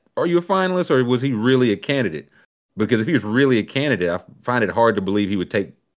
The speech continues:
the Vikings defense over the head coaching job of the Cardinals.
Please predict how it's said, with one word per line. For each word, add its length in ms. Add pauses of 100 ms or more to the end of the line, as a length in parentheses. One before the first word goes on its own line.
(140)
the 80
Vikings 640
defense 760 (600)
over 220
the 120
head 280
coaching 420
job 420
of 100
the 60
Cardinals. 720